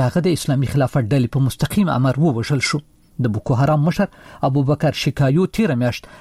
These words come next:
هغه مهال د نایجیریا په سامبیسا ځنګلونو کې په یوه چاودنه کې ووژل شو چې داعش ډلې پسې اخیستی و. دا سیمه چې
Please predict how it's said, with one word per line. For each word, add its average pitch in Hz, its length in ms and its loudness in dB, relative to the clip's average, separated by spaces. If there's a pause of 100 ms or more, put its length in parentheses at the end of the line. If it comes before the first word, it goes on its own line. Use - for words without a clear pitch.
(100)
هغه 190 240 2
مهال 180 220 2
د 156 100 0
نایجیریا 139 460 0
په 143 140 -2
سامبیسا 131 500 0
ځنګلونو 143 480 2
کې 208 140 0
په 143 100 2
یوه 135 160 0
چاودنه 135 340 0
کې - 120 -4
ووژل 180 420 0
شو 202 120 0
چې - 360 -8 (100)
داعش 135 260 0
ډلې 131 240 0
پسې 143 220 -2
اخیستی - 440 -4
و. 120 140 -2 (300)
دا 120 160 2
سیمه 190 180 2 (320)
چې - 80 -2